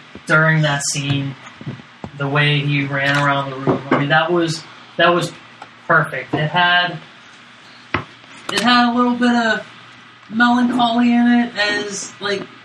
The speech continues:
this is the world he's stuck in most of the time, and also a little bit of comedy as he's going through and doing stuff.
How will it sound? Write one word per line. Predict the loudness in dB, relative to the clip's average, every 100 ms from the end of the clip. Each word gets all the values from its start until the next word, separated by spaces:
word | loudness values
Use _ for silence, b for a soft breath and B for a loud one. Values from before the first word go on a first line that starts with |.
| -4
this | -2 0
is | 0 0
the |
world | 0 0 0 0
he's | -2 -2 -4
stuck | -2 -4 -2
in | -4 -6 -12 -20 -20 -20 -20 -20 _
most | -2 0 0 -2
of |
the | -4
time, | -2 -2 -2 -4 -4
and | -2 -2
also | -2 -4 -2 0 2 0 -2
a |
little | -8 -6 -4
bit | -4
of | -8
comedy | -6 -4 -2 -2 -2 -2
as | -6
he's | -6 -8
going | -2 0 0
through | -6
and | -6
doing | -6 -8
stuff. | -6 -6 -6